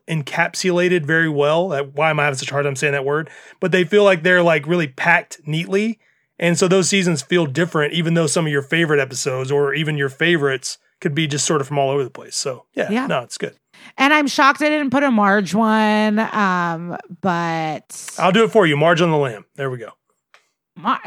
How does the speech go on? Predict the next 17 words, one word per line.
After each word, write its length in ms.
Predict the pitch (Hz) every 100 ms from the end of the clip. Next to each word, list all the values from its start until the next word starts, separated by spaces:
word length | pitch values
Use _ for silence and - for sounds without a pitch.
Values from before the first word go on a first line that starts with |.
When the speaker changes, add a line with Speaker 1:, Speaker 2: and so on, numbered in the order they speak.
| 175
Speaker 2:
that, 420 | 285 339 - 220
see, 100 | -
I 120 | 254
was 180 | 277 247
thinking 260 | 311 294 262
pretzels 720 | 240 226 - 202 185 269 170
<laughs> 0 |
or 240 | 214 196
the 500 | 175 185 175 160 151 -
cop 340 | 196 175 -
one. 180 | 175 170
Speaker 1:
<laughs> 20 |
Speaker 2:
I 140 | 196 254
like 200 | 311 320
when 160 | 339
she 180 | 294 320
works. 680 | 233 175 202 202 190 - -